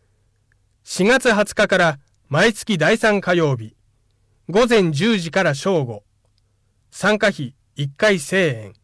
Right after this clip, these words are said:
悠々方南館。方南一の五十一の七。電話ファックス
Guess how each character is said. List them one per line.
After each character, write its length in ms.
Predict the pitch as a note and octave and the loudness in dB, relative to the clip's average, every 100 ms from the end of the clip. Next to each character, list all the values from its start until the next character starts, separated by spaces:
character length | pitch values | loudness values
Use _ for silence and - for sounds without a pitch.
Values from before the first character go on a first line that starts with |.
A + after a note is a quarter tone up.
| _ _ _ _ _ _ _ _ _ _ _ _ _ _ _ | _ _ _ _ _ _ _ _ _ _ _ _ _ _ _
悠 520 | C3 D3+ B3 B3+ A3+ A3 | -4 0 2 2 4 2
々 80 | |
方 260 | F#3 D#3+ G#3 | 2 2 2
南 260 | G3+ F3+ C#3 | 2 0 -4
館。 300 | A2 G#2 _ _ _ _ _ _ _ _ | -10 -18 _ _ _ _ _ _ _ _
方 220 | - F#3 | -2 2
南 360 | G#3+ F#3+ E3+ D3+ _ _ _ - E3 | 4 2 0 -4 _ _ _ -10 -8
一 220 | F#3 C4 | -4 0
の 160 | G3 | 0
五 220 | C3+ C#3 D3 | 0 -2 0
十 280 | G#3+ A3 | 0 0
一 240 | G#3 F#3 G#3 | -2 -4 -4
の 140 | D3+ | -2
七。 380 | A2+ C3 C3 A2+ _ _ _ _ _ _ _ _ - | -2 -4 -4 -8 _ _ _ _ _ _ _ _ -10
電 280 | C3+ D#3+ A3+ | -2 2 2
話 100 | G#3+ | 2
フ 80 | F#3 | 0
ァ 40 | |
ッ 40 | F3+ | -6
ク 80 | |
ス 240 | - F3 | -8 -14